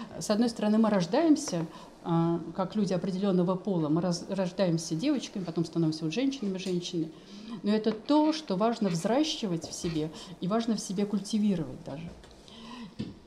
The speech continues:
И, э, если следовать этой логике, если вот, э, мы признаем то, что женственность и, э,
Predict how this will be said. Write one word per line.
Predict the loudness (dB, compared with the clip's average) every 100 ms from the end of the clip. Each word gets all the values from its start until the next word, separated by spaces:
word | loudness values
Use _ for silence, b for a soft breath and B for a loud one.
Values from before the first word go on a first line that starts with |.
| -18 -2
И, | 2 4 2 0
э, | 0 0 2
если | 2 2 2 -2
следовать | 2 2 4 2 0 -2
этой | 0 2 4
логике, | 4 2 0 0 0
если | 0 0
вот, | -2 -2 -8
э, | -6 -2 0 4
мы | 2
признаем | 2 -2 0 2
то, | 2 -2
что | -2 0
женственность | 2 0 -2 0 0 0 -6 -10 -4
и, | 0 0 -2
э, | -2 0